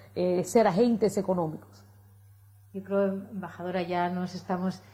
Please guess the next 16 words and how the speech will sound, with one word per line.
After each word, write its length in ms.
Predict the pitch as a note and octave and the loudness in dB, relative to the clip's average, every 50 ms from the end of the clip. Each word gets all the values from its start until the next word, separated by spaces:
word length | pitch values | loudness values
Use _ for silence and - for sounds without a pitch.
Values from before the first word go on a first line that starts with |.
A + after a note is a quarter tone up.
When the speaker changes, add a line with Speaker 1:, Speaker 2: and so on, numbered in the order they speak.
| - - - - | -20 -20 -10 -6
Speaker 2:
yo 60 | G3+ G3+ | -6 -4
estaría 340 | G3+ - G#3+ G3 A3 G#3+ G#3 | 0 2 4 4 6 4 4
aquí 220 | G3+ G#3+ G#3+ G3+ | 2 2 2 4
horas, 340 | G#3+ A#3 G3+ F#3 F3+ - - | 4 6 4 2 2 0 0
¿eh? 80 | A#3+ A#3 | 2 4
Speaker 1:
Sí. 80 | C4+ | 4
Speaker 2:
Pero 280 | C4+ B3+ A3 G#3+ G#3 G#3 | 6 6 6 6 6 4
me, 160 | G#3 G#3 G3+ G3+ - | 4 2 0 -2 -4
me 160 | G#3+ G3+ G3 | -4 -2 -2
temo 300 | G3 G#3 G#3 G#3+ G#3+ G#3 | 0 0 0 0 0 0
que 120 | G#3+ A3+ | 0 0
ya 160 | G3+ G#3 G#3 G3+ | 2 4 2 2
se 160 | - - G#3 | 0 -4 -8
estamos 380 | G3+ - G3+ G3 G3+ G3 G3+ | -4 -2 0 0 0 0 -2
acercándonos 720 | G#3+ G3+ G#3 G3+ G3 G3+ G3+ G3 G3 G3 G3 G3 G3 G3+ - | -2 -2 -2 -4 -2 -2 0 0 0 0 0 0 -2 -2 -2
a, 360 | G3 F#3+ G3 G3 F#3+ F#3+ | -2 0 0 0 0 -2